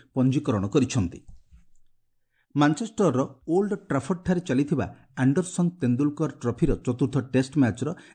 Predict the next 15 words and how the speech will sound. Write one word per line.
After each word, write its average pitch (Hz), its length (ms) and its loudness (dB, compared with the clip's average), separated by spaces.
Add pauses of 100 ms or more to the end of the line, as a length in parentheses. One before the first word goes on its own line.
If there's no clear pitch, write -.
(120)
ଆଜି 120 160 2
ତୃତୀୟ 127 380 0
ଦିନରେ 123 320 0 (140)
ଇଂଲଣ୍ଡ 139 340 2 (260)
ଗତକାଲିର 175 560 2
ସ୍କୋର 123 360 0 (160)
ଦୁଇଶହ 127 360 4
ପଚିଶ 123 300 -2 (100)
ରନ୍ 139 220 2
ଓ 143 80 -2
ଦୁଇ 117 260 0
ୱିକେଟରୁ 123 520 -2 (240)
ବ୍ୟାଟିଂ 123 340 0
ଆରମ୍ଭ 98 240 0
କରିବ। 101 260 0